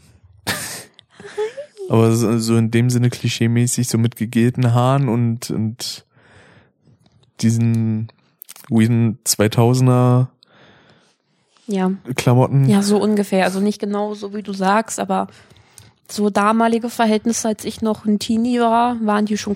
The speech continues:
Speaker 1: cool, ja.
Speaker 2: So, es waren die Backstreet Boys.
Speaker 1: Ja, so ungefähr.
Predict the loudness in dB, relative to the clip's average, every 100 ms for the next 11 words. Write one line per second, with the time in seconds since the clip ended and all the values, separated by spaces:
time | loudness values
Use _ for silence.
0 | -6 -4 -2 0 0 -2 -2 -2 0 2
1 | 2 2 0 -4 -6 -2 -4 -4 -10 _
2 | _ _ _ _ _ _ _ _ _ _
3 | _ _ _ _ _ _ _ _ _ _
4 | -20 _ _ _ _ _ _ -6 -2 -2
5 | -2 -2 -2 -2 -2 -2